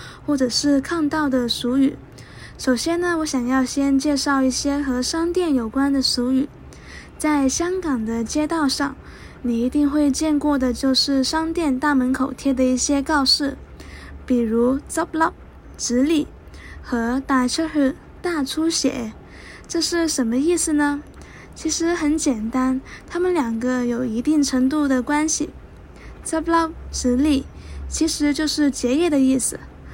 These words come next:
而"大出血"、"大出血"则是大降价、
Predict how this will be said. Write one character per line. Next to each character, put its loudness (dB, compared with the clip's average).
而 0
"大 4
出 -2
血"、 0
"大 0
出 0
血" -2
则 2
是 2
大 0
降 4
价、 2